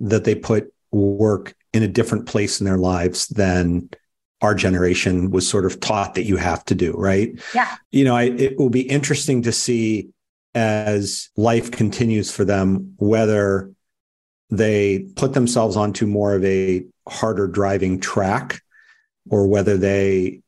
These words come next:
Speaker 1: don't, and stay comfortable with the fact that maybe they're not gonna have as many of the trappings of life as the people who do.
Speaker 2: And is that a bad thing, right? I think my, one of the biggest aha moments when I moved to Belize, right? We're on
Speaker 1: Mm-hmm.
Speaker 2: this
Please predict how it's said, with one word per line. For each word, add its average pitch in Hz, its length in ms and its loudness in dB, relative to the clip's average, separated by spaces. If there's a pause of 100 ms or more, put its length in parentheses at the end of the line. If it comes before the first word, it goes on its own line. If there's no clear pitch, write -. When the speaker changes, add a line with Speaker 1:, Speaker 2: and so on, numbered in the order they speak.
Speaker 1:
don't, 120 520 2
and 117 200 2
stay 131 260 0
comfortable 139 400 0
with 120 80 0
the 120 80 -4
fact 110 300 -2
that - 260 -4
maybe 117 400 2
they're 113 140 0
not 107 220 -2
gonna 107 140 -2
have 98 220 -2
as 95 320 -2
many 107 380 2
of 98 80 0
the 92 80 -2
trappings 92 520 -2
of 87 100 -2
life 92 320 2
as 87 200 -2
the - 80 2
people 90 360 0
who 92 100 2
do. 92 360 -2 (640)
Speaker 2:
And 208 220 0
is 220 180 0
that 226 160 0
a 247 60 -2
bad 233 300 -2
thing, 233 320 -2
right? 208 520 0 (100)
I 233 60 2
think 254 160 0
my, 220 160 0
one 226 160 2
of 226 80 0
the 220 120 0
biggest 233 420 -4 (240)
aha 214 340 0
moments 196 580 -2
when 196 460 0
I 196 220 0
moved 185 360 -2
to 190 100 -6
Belize, 180 500 -4
right? 156 180 2
We're 196 100 2
on 180 100 2
Speaker 1:
Mm-hmm. 104 60 2
Speaker 2:
this 165 380 -4